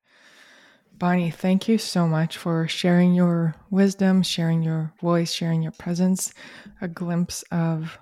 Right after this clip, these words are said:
the grace that came through to you and that you're so courageously sharing with everybody around you. I truly bow down to your courage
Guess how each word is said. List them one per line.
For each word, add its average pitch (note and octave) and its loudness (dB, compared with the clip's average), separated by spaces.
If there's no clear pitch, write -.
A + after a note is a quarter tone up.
the E3+ -4
grace F3 2
that E3 -4
came F3 -2
through F3 -4
to - -6
you F3+ 4
and E3+ 2
that D#3+ -2
you're D#3 -2
so - -2
courageously E3 -2
sharing E3+ -2
with D#3+ -4
everybody E3 0
around D#3+ 0
you. E3 -2
I D#3+ -4
truly E3 -2
bow F3 2
down E3+ 2
to F#3 -4
your E3 -2
courage - -2